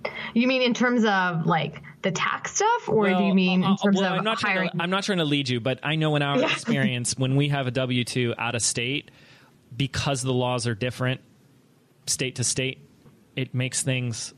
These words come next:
Speaker 2: like, so much more, like, exponentially complicated for us. So we,
Speaker 1: Uh-huh.
Speaker 2: we stopped that.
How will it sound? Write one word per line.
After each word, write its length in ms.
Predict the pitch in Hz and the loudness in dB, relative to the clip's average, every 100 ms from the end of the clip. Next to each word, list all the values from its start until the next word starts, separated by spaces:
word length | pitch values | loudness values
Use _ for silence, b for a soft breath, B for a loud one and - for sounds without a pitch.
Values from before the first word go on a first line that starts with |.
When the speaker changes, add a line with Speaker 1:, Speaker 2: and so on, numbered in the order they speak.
| - | -4
Speaker 2:
like, 260 | 117 107 - - | -4 -4 -14 -8
so 340 | - - 127 | -4 0 0
much 240 | 127 120 | 0 -2
more, 300 | 123 117 107 131 - - - - | 0 0 0 -4 -16 -20 -20 -6
like, 280 | 113 110 - - - | -6 -6 -12 -16 -10
exponentially 720 | 127 - 120 113 - 117 113 | -8 -4 -2 -2 -2 -2 -2
complicated 600 | - 107 127 - 139 139 | -4 -4 -4 -4 -4 -2
for 160 | 147 | 0
us. 260 | 151 160 - B B B B B | 0 -2 -6 B B B B B
So 200 | - 123 | -2 0
we, 180 | 113 | 2
Speaker 1:
Uh-huh. 340 | 127 190 180 185 | 2 2 2 0
Speaker 2:
we 100 | 131 | 0
stopped 420 | 127 135 123 - | 0 -2 -2 -4
that. 260 | 110 92 | -6 -6